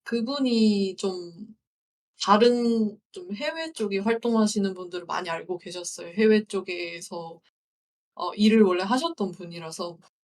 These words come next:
그래서 이분 저분 소개시켜 주시다가 어 알게 됐던 것 같아요. 라이엇 다녔던 친구분들이나 저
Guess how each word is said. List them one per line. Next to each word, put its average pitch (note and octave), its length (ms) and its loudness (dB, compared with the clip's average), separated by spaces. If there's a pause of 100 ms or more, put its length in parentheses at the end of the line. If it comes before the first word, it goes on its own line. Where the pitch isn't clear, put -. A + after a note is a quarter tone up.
(640)
그래서 A3 300 2
이분 G#3+ 340 4
저분 F#3+ 260 2
소개시켜 B3 640 -2
주시다가 G#3 840 -6 (680)
어 F3 340 -6
알게 G3+ 340 4
됐던 F#3+ 380 -4
것 D#3+ 100 -12
같아요. D#3 320 -16
라이엇 F3 460 -4 (180)
다녔던 F3 640 -12
친구분들이나 F3+ 1120 -8
저 E3+ 380 -8